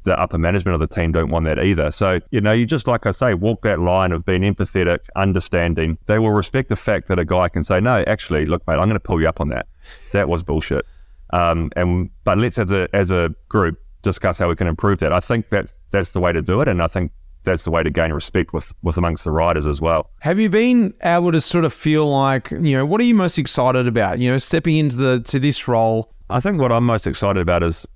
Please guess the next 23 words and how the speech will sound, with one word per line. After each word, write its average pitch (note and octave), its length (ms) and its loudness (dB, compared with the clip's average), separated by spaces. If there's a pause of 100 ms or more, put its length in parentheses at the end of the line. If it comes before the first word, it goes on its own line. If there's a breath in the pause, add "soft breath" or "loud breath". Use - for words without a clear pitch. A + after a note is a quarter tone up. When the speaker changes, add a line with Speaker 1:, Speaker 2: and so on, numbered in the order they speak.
(140)
Speaker 1:
what G2 180 2
I F#2+ 80 0
kind G2+ 260 0
of F2 60 -2
feel G2 180 0
like F2+ 160 -2
I'll F2 300 0 (280)
naturally F2+ 460 0
be E2+ 180 2
quite D#2 300 -2
good G#2+ 140 2
at C3+ 180 0
is F2 160 0
just - 280 -4
communicating F2 760 2
and D2 120 -2
talking E2+ 300 0
with - 320 -2
people, D3 320 -2 (300)
talking F#2+ 260 0
with F2 120 0
the E2+ 100 0
riders. F#2 420 0